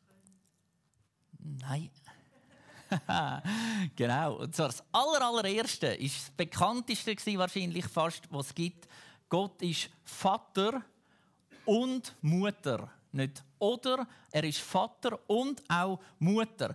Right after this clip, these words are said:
Das zweite Bild nachher, das wir miteinander angeschaut haben, das war nachher gewesen.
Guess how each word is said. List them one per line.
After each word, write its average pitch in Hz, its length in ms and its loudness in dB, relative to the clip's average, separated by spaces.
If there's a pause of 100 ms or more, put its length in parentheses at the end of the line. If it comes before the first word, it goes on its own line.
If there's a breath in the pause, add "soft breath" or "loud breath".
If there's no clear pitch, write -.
(160 loud breath)
Das - 220 -12
zweite 202 560 0
Bild 233 280 -2
nachher, 202 520 0
das - 360 -2
wir 185 80 0
miteinander 170 640 0
angeschaut 175 720 0
haben, 165 380 2 (440 loud breath)
das 202 460 0
war 160 380 0
nachher 156 300 -2
gewesen. 214 500 -2